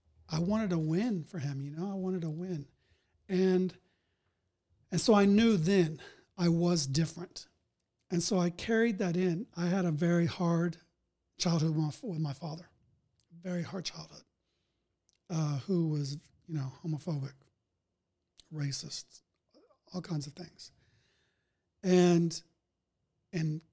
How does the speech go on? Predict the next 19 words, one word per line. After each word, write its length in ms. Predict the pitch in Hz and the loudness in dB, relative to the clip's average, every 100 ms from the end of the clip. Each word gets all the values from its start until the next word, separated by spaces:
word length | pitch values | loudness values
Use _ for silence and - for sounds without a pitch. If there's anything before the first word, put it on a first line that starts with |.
| _ - | _ 0
intermediate 440 | 170 170 220 180 | 4 6 6 4
school, 360 | - 165 151 262 | 0 -2 -4 -6
kids 300 | - 208 202 - | 0 2 2 0
can 200 | 165 147 | -2 0
be 420 | 156 147 143 139 _ _ _ _ _ _ _ - | 0 0 -2 -6 _ _ _ _ _ _ _ -8
the 100 | 147 | -6
worst 500 | 135 143 139 - - _ _ _ _ _ _ | -4 -6 -12 -14 -16 _ _ _ _ _ _
in 180 | 170 160 - | -6 -6 -4
intermediate 520 | 151 147 143 143 139 139 | -4 -4 -4 -6 -8 -10
age. 200 | 139 - - | -12 -14 -12
And 120 | 170 | -8
I 60 | 170 | -4
remember, 680 | 190 190 170 160 156 160 - _ _ _ _ _ _ _ | -4 -2 -4 -4 -6 -8 -12 _ _ _ _ _ _ _
um, 500 | 170 160 147 147 147 - _ _ - | -10 -8 -8 -8 -12 -16 _ _ -14
it 120 | 170 | -10
got 280 | 151 190 - | -6 -6 -4
to 220 | - 196 151 | -4 -2 -4
a 60 | |
point 800 | - - 226 220 175 - - | -8 -16 -10 -6 -8 -10 -14